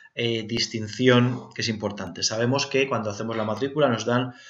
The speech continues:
una dirección arroba U C M punto S. Bien, esta dirección nos da acceso a todos los servicios en línea de la Complutense,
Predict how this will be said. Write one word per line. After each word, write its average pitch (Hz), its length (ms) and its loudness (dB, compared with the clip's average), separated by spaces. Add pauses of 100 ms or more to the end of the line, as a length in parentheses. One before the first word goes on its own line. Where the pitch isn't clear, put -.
(140)
una 127 180 2
dirección 123 800 2
arroba 117 520 2
U 113 80 0
C 107 200 -2
M 104 160 0
punto 101 400 -6
S. 87 340 -2
Bien, 87 260 -12 (480)
esta 123 240 -2
dirección 123 360 0
nos 120 100 2
da 127 60 4
acceso 143 340 0
a - 40 0
todos 127 200 2
los 120 100 2
servicios 120 400 -4
en 101 140 -4
línea 117 560 -2
de 113 100 -8
la 107 140 -4
Complutense, 98 760 -8